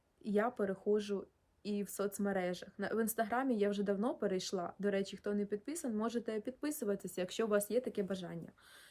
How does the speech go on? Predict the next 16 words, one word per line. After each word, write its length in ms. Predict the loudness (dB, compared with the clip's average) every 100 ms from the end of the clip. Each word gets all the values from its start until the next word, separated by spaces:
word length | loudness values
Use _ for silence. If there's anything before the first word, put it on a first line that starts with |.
| -20 -20 -20 _ -6
А 120 | -4
сьогодні 500 | 0 2 4 2 2
я 140 | 2 0
нарешті 840 | 0 0 0 -2 -8 -4 -4 -6 -10 _ _ _ _ _ _ _ -4
YouTube 420 | -2 2 2 0
свій 280 | -2 -2 0
перевожу 540 | 0 0 2 2 2
також 460 | -2 -2 -2 -4 -2
на 160 | -4
українську 680 | -4 -6 -2 -2 -2 -8 -18 -10
мову, 380 | -4 -2 -4 -6 -14 -20 -20 0
тому 220 | 2 2
що 160 | 2 0
я 240 | 4 4
так 200 | 2 -4
хочу. 480 | -6 -8 -8 -12 -16